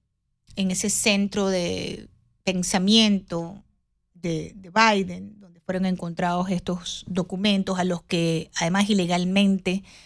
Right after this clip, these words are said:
él tuvo acceso, porque, eh, ese tipo de documentos solamente puede tener acceso el presidente, eh, esos documentos clasificados. Bueno, él ha dicho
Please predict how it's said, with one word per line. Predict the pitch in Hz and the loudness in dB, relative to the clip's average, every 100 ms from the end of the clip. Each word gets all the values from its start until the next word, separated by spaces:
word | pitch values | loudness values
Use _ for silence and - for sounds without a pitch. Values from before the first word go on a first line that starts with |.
| - _ _ - | -20 _ _ 0
él | 190 196 | 0 2
tuvo | 208 190 | 4 2
acceso, | 175 - 254 - 165 | 2 2 2 2 -4
porque, | 170 170 170 165 160 - - 220 _ _ _ | -6 -6 -6 -6 -8 -12 -16 -18 _ _ _
eh, | 196 180 _ _ _ _ _ _ _ - | _ _ _ _ _ _ _ _ _ -4
ese | 196 202 | -2 0
tipo | 208 202 208 | 0 2 4
de | 196 | 4
documentos | 180 170 170 180 180 175 190 | 2 -2 -4 0 0 0 0
solamente | - 196 180 185 180 180 180 | 2 2 4 2 0 0 -4
puede | - 170 175 | 0 0 0
tener | 170 160 160 | 0 -2 -2
acceso | 165 - 175 170 170 | -2 0 0 2 0
el | 165 | -2
presidente, | 160 165 - 180 156 160 175 170 - _ _ _ _ _ | -2 -4 -2 -2 -4 -6 -4 -6 -8 _ _ _ _ _
eh, | 170 156 - - | -6 -4 -8 -8
esos | - 175 - | -4 -4 -4
documentos | 185 175 170 170 180 | -4 -2 -2 -2 -2
clasificados. | - 180 - 202 226 - 262 202 196 202 - - - - - | -2 0 0 0 0 4 6 6 2 -4 -10 -16 -18 -18 -6
Bueno, | 202 277 269 - _ _ | 4 6 6 -2 _ _
él | - 254 269 | -2 2 4
ha | 285 | 4
dicho | 302 269 - - 202 202 | 4 0 -2 -4 -2 -2